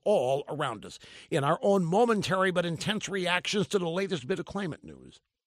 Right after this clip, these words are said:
in the health crisis. But despair is all around us, pitch black memes and jokes about human extinction, even in works of philosophy and literature. There is now a fringe group of scientists and writers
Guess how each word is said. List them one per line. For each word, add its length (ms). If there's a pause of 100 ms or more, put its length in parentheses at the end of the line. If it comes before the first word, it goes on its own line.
(420)
in 140
the 80
health 280
crisis. 520 (680)
But 120
despair 420
is 100
all 160
around 300
us, 140
pitch 340
black 460
memes 420
and 180
jokes 360
about 240
human 240
extinction, 560
even 260
in 140
works 320
of 100
philosophy 640
and 120
literature. 460 (580)
There 120
is 120
now 220
a 40
fringe 540
group 180
of 140
scientists 500
and 160
writers 420